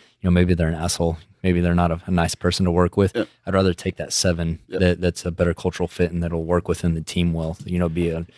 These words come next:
Speaker 1: a good integral part of the machine.
Speaker 2: Yeah, that person that can't participate in the, in the m-, company or the machine,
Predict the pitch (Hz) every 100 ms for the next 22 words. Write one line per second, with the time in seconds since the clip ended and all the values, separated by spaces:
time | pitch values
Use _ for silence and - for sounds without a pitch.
0 | - _ - 95 90 85 - - 95 87
1 | 82 - - 90 82 80 80 90 87 85
2 | _ _ - 117 107 - 151 - 113 104
3 | - 110 - 98 104 - 101 95 95 90
4 | 90 85 73 95 90 87 90 - 98 107
5 | 98 92 90 - 107 113 98